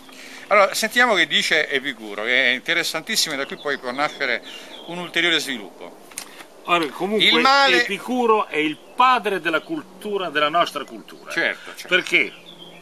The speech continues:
Speaker 2: appunto, epicureismo, stoicismo,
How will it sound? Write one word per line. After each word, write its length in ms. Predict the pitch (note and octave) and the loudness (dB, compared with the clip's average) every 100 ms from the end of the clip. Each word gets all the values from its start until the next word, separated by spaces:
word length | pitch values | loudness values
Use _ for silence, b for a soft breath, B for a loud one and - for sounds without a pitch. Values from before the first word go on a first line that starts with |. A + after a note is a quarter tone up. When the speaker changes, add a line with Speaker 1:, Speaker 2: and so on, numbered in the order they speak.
| - - - | -20 -16 0
Speaker 2:
appunto, 680 | C3+ - D#3 A2+ F2 - - - - - | 0 0 -10 -10 -12 -18 -20 -20 -20 -6
epicureismo, 1080 | D3 - F3 F#3 F3 D#3 A2 - E2+ D#2 - | -6 -6 -6 -4 -2 -4 -6 -12 -16 -20 -14
stoicismo, 1120 | - - - G#3 G3 E3+ D#3 A2+ - - - | -10 -10 -2 0 0 0 -2 -4 -8 -10 -14